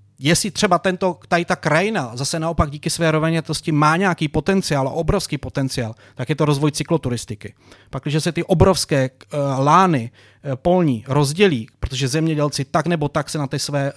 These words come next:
pozemky potřebují dopravovat, tak je současně potřeba vlastně i podporovat rozvoj cykloturistiky. Eh, to vlastně i, i, i proto je s-, velmi, velmi dobré, že, eh, vlastně v architektonické studii na vrt terminál Roudnice je počítáno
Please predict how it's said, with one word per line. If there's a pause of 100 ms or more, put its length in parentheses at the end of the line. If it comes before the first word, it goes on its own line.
pozemky
potřebují
dopravovat, (580)
tak
je
současně
potřeba
vlastně
i
podporovat
rozvoj
cykloturistiky. (320)
Eh, (500)
to
vlastně
i,
i,
i
proto
je
s-,
velmi,
velmi
dobré,
že,
eh,
vlastně
v
architektonické
studii
na
vrt
terminál
Roudnice
je
počítáno